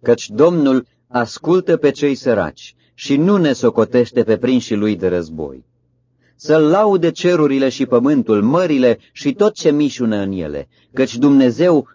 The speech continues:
va mântui Sionul și va zidi cetățile lui Iuda. Ele vor fi locuite și luate în stăpânire.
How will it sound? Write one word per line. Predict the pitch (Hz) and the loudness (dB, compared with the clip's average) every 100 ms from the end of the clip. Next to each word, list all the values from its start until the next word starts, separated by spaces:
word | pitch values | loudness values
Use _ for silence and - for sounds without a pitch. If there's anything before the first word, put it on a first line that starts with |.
| - | -4
va | 113 | -2
mântui | 151 143 139 147 185 | 0 0 2 0 -2
Sionul | 165 139 135 147 135 | -4 0 2 4 2
și | 117 127 | -2 -2
va | 113 120 | 0 0
zidi | 123 127 | 0 -4
cetățile | 170 139 139 123 123 110 | -4 -2 -2 -2 0 0
lui | 98 95 | 0 -4
Iuda. | 92 73 69 _ _ _ _ _ _ _ _ | -6 -8 -12 _ _ _ _ _ _ _ _
Ele | 90 135 156 127 | -2 0 2 0
vor | 120 117 | 0 0
fi | 120 | 0
locuite | 113 104 123 139 123 | -2 -2 -2 -4 -2
și | 110 107 | -6 -4
luate | 113 127 117 | 0 0 0
în | 104 | -6
stăpânire. | 92 104 90 98 85 76 69 | -6 -8 -6 -6 -6 -10 -12